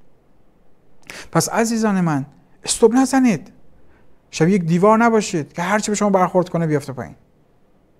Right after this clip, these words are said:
پنبه باشید، جذب کنید، بفهمید داره چی میگه و بعد ساختارهای خودتون رو بچینید. پس هدف افزایش درآمد شد. با هر ابزاری که تشخیص می‌دیم درآمد ما افزایش پیدا کنه.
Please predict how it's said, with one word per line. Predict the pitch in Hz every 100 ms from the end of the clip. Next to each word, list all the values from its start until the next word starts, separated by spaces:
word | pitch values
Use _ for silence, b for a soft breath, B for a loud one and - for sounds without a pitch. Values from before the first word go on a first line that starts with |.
| _ _ _ _
پنبه | - 175 208
باشید، | 190 131 - - _ _ _
جذب | - 196 208 -
کنید، | 147 131
بفهمید | 208 220 196 170
داره | 156
چی | 135 -
میگه | 131 120 - _ _ _ _ _ _ _ _ b b b b
و | 165
بعد | 175 220 269 254 -
ساختارهای | - 160 - 156 170
خودتون | 208 185 175 185
رو | 175 185 - _ - B B B B _ _ 143
بچینید. | 135 135 127
پس | 180 175
هدف | - 160 135 -
افزایش | 151 - 151 139
درآمد | 170 208 226 233
شد. | 277 262
با | 233
هر | 233 254
ابزاری | 254 220 190 208 254
که | 240
تشخیص | 226 208 - 190
می‌دیم | 185 170
درآمد | 156 147 143 143
ما | 139
افزایش | 131 139 139
پیدا | 123 120
کنه. | - -